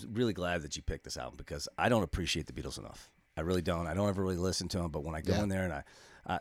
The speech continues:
Speaker 1: I watch the Get Back documentary
Speaker 2: Which
Speaker 1: again,
Speaker 2: is fantastic,
Speaker 1: in-,
Speaker 2: yeah.
Speaker 1: insanely good. But it kind of, you know, I always wanna be in the, a fly on the wall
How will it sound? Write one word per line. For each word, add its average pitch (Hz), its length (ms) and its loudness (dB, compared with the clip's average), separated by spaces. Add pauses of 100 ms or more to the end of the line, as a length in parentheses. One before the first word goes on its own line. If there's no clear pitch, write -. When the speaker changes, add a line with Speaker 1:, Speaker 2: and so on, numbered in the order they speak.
Speaker 1:
I 87 60 -2
watch 90 280 2
the 95 80 -4
Get 87 220 0
Back 85 200 0
documentary 76 680 -2 (280)
Speaker 2:
Which - 180 -2
Speaker 1:
again, 76 140 0
Speaker 2:
is 76 100 -2
fantastic, 90 680 0
Speaker 1:
in-, 92 120 0
Speaker 2:
yeah. 76 160 -4
Speaker 1:
insanely 85 500 -2
good. 69 240 -6
But - 220 -8
it - 200 -8
kind 139 200 4
of, 107 160 2 (240)
you 117 80 0
know, 110 80 4
I 90 80 4
always 143 180 6
wanna 120 140 4
be 101 200 0
in 95 80 0
the, 80 100 -2 (100)
a - 80 -4
fly 90 340 0
on 87 100 2
the 80 60 -2
wall 76 380 -2